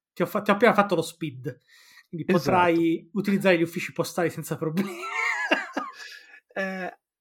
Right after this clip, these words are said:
Speaker 2: a questo punto c'è la scena da-, della stanza con gli specchi.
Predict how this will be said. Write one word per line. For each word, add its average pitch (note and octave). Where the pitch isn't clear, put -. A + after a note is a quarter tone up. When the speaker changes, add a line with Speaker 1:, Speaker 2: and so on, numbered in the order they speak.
Speaker 2:
a -
questo D#4
punto B2
c'è E4
la C#4
scena G3+
da-, C#3+
della C3
stanza E3+
con C#3
gli B2
specchi. C3